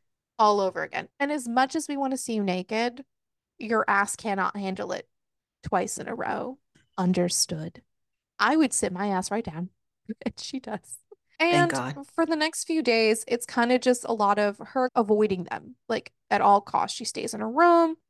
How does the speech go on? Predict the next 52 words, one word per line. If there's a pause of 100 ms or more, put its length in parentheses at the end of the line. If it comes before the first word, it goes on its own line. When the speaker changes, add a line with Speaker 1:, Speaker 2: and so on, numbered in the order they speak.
(400)
Speaker 2:
Except
to
eat
the
meals
they
make
her.
Speaker 1:
Except
for
to
eat,
yes. (140)
And, (540)
you
know,
it's
a
very (140)
well-stocked
pantry.
She
does
call
it
out
too,
which,
I
mean, (520)
if
this
cabin
was
her
dad's
in
the
Adirondacks,
it
is
very
well-stocked. (180)
Do
they
just
bring
all
the
shit
with
them?